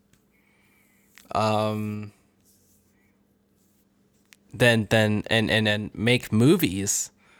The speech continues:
with the money I make and on the side and stuff like that, and write and, instead of freaking just whatever, uh, this, all this other bull crap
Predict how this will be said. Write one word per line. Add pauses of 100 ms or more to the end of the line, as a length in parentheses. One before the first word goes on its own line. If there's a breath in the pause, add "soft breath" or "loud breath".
(220 soft breath)
with
the
money
I
make
and
on
the
side
and
stuff
like
that,
and
write
and,
instead
of
freaking
just
whatever,
uh,
this,
all
this
other
bull
crap